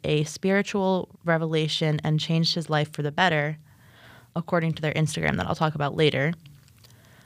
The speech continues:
So Rebecca is the next daughter after Melissa. She was born three years after she was kidnapped.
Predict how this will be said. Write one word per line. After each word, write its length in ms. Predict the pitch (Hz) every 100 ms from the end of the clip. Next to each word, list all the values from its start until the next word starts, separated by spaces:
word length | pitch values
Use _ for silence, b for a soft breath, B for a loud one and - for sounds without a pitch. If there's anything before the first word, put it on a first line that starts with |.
| B
So 360 | - - 180 170
Rebecca 580 | 175 165 175 175 208 208 -
is 280 | 180 170
the 120 | - 165
next 540 | 160 160 - - -
daughter 400 | - 165 165 165
after 360 | - 160 160 165
Melissa. 500 | 160 156 147 165 165
She 160 | -
was 140 | 175 160
born 360 | 160 156 156
three 260 | 156 - 175
years 280 | 170 175 170
after 560 | 151 156 160 151 160
she 360 | 165 - 151 143
was 160 | 147 147
kidnapped. 680 | - 156 147 131 220 -